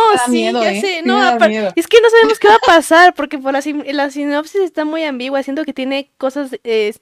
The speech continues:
Speaker 2: escondidas que no nos dicen. Por,
Speaker 1: Claro.
Speaker 2: ajá, por ahí había una teoría de
Speaker 1: A
Speaker 2: que,
Speaker 1: ver.
Speaker 2: im-, ajá, a ver, léela,
Speaker 1: La voy a
Speaker 2: léela.
Speaker 1: leer.
Speaker 2: Sí.
Speaker 1: <laughs> Ya sabías que la quería leer.
Speaker 2: Sí, ya lo
Speaker 1: Dice,
Speaker 2: sabía.
Speaker 1: final de la temporada cuatro.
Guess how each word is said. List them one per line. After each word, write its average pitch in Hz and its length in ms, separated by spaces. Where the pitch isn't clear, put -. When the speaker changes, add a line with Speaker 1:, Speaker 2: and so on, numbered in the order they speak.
Speaker 2:
escondidas 226 760
que 226 180
no 220 420
nos 247 160
dicen. 302 380
Por, 233 240
Speaker 1:
Claro. 196 180
Speaker 2:
ajá, 262 420
por 247 100
ahí 254 100
había 285 120
una 302 140
teoría 240 380
de 226 200
Speaker 1:
A 214 100
Speaker 2:
que, 220 100
Speaker 1:
ver. 220 300
Speaker 2:
im-, 233 260
ajá, 269 300
a 262 60
ver, 262 160
léela, 247 460
Speaker 1:
La 226 140
voy 254 120
a 294 100
Speaker 2:
léela. - 0
Speaker 1:
leer. 254 280
Speaker 2:
Sí. 247 300
Speaker 1:
<laughs> 311 560
Ya 285 120
sabías 330 260
que 311 80
la 269 120
quería 220 220
leer. 196 200
Speaker 2:
Sí, 311 200
ya 294 120
lo 277 80
Speaker 1:
Dice, - 0
Speaker 2:
sabía. 233 420
Speaker 1:
final 254 440
de 302 100
la 311 160
temporada 226 680
cuatro. 190 300